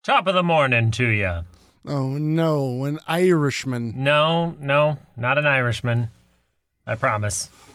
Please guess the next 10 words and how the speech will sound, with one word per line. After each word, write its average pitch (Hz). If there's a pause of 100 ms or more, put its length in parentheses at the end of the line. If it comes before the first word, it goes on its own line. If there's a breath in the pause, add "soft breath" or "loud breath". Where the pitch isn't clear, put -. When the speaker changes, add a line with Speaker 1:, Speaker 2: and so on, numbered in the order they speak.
(1000 soft breath)
Speaker 2:
Are 127
you 135
sure 160
you 165
said 156
that 147
the 139
last 135
time? 110
Speaker 1:
Yep. 139